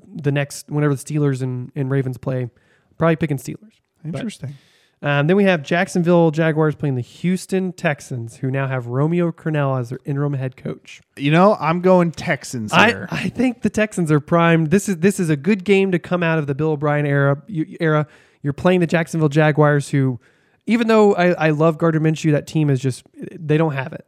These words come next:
Speaker 1: So I think this is a good, hey, we're gonna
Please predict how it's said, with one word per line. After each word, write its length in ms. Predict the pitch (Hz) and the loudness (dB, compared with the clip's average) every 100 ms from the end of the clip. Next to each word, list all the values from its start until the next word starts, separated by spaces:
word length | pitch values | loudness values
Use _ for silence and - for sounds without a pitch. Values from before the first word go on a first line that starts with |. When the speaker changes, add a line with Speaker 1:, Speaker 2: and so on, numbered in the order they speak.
| _ | _
Speaker 1:
So 400 | - 139 131 120 _ _ _ - | -4 0 0 -2 _ _ _ -6
I 80 | 165 | -2
think 140 | 220 | 0
this 140 | 220 | -2
is 80 | 185 | -2
a 40 | 185 | 0
good, 400 | 175 196 160 - - | 4 2 2 -16 -6
hey, 340 | 165 131 143 _ _ _ _ | -2 -2 -6 _ _ _ _
we're 280 | - 143 139 | -10 -6 -4
gonna 260 | 156 151 | 0 0